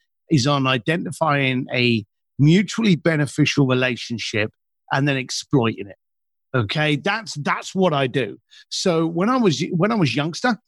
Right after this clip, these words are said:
um, and I was, uh, you know, a whiskey drinking biker from East London,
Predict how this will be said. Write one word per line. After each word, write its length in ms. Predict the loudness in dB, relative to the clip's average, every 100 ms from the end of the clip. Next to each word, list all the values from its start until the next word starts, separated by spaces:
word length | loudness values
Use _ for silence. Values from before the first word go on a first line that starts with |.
| -20 _ _ -4
um, 540 | 0 0 0 -2 -4 -8 _ -8
and 120 | -4
I 100 | -2
was, 400 | 0 0 0 0
uh, 360 | 0 2 2 0
you 100 | -2
know, 300 | 0 2 0
a 100 | 0
whiskey 380 | 0 0 -2 -4
drinking 380 | -2 -2 0 2
biker 360 | 2 0 -2 -4
from 160 | -2
East 160 | -2 0
London, 400 | 0 2 0